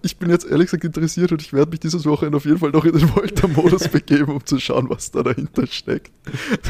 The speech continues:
<laughs> Und ich werde dann darüber berichten, ob ich mit Lewis Hamilton Fallrückzieher-Tore bei fifa einundzwanzig schießen konnte.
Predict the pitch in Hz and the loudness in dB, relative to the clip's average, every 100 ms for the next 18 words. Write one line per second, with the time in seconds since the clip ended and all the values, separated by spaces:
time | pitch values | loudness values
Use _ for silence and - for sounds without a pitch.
0 | - 180 - 185 - - - - - - | -2 -2 0 -4 -4 -6 -10 -14 -20 -18
1 | - 196 - 135 - 139 135 135 131 123 | -14 -10 -4 -4 2 2 2 0 0 0
2 | 123 127 - 135 - 127 120 123 131 131 | 2 0 0 -2 0 -4 -2 -4 -2 -2
3 | 127 120 127 135 127 120 - - - - | 0 2 2 2 -2 -8 -10 -20 -20 -8
4 | - 120 113 - - 120 - 120 120 113 | -2 0 -2 -6 -4 -4 2 2 2 0
5 | 113 110 - _ _ _ _ - 226 - | -2 -4 -10 _ _ _ _ -18 -16 -8
6 | 131 123 120 - 117 120 - 127 139 131 | 2 2 2 -2 -4 -6 -8 -8 -6 -8
7 | 123 123 | -8 -10